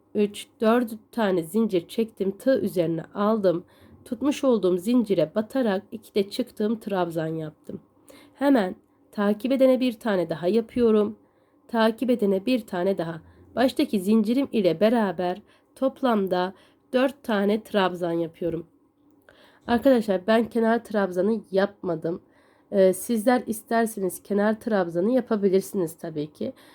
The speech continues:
Ben bu modelimizde kenar trabzanı göstermeyeceğim. Evet, yani bu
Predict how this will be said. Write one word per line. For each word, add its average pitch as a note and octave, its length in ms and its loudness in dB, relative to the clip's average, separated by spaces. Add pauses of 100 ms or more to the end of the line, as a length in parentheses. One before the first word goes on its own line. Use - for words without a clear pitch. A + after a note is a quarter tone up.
(140)
Ben A#3 200 2
bu A#3 60 4
modelimizde G3 640 2
kenar G#3 360 0
trabzanı F#3 460 -4
göstermeyeceğim. F#3+ 920 -2 (1700)
Evet, A3+ 300 2 (420)
yani B3 380 2
bu C#4+ 300 0